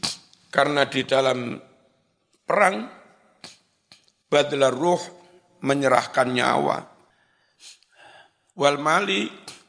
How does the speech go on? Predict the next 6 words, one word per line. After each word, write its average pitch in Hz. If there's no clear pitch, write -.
menyerahkan 139
harta. 127
Semuanya 135
itu 156
li'i'la'i 139
kalimatillah, 123